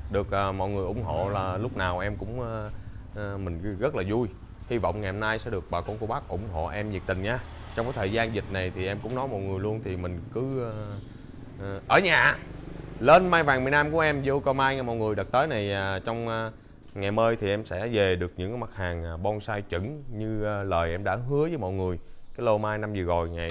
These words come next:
à, em đã mua được rồi nha mọi người. Ngày mai em về, em trông cho từng ngày luôn. Rồi, cái này là cây số một của ngày hôm nay. Một cây mai hoành, à,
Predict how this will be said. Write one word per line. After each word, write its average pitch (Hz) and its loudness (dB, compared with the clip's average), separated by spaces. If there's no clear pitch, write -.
à, 82 -4
em 101 -4
đã 95 -2
mua 120 -4
được 95 -6
rồi 87 0
nha 101 -4
mọi 98 -4
người. 92 0
Ngày 85 -4
mai 101 2
em 104 0
về, 80 0
em 101 -2
trông 156 10
cho 165 10
từng 131 6
ngày 123 6
luôn. 131 4
Rồi, 127 10
cái 156 6
này 143 4
là 113 6
cây 139 4
số 175 2
một 107 2
của 147 0
ngày 107 0
hôm 120 -4
nay. 139 6
Một 101 2
cây 127 8
mai 127 6
hoành, 98 2
à, 95 2